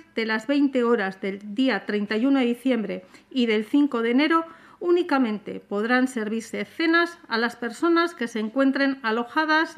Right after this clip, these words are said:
y debidamente registradas en los mismos, y quedando, en todo caso, desalojados los comedores antes de las veintitrés treinta horas.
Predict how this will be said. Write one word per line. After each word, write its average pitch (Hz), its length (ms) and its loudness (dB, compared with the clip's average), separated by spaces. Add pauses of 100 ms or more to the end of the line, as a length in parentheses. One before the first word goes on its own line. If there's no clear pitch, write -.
y 240 120 -4
debidamente 285 680 0
registradas 240 760 -4
en 214 120 -6
los 214 180 -4
mismos, 294 480 -2 (420)
y 233 120 -6
quedando, 220 500 2
en 196 120 -6
todo 254 360 0
caso, 269 540 0
desalojados 240 760 -2
los 190 200 -6
comedores 285 720 0
antes 262 400 -2
de 208 80 -6
las 196 220 -8
veintitrés 196 600 -4
treinta 185 380 -6
horas. 143 400 -16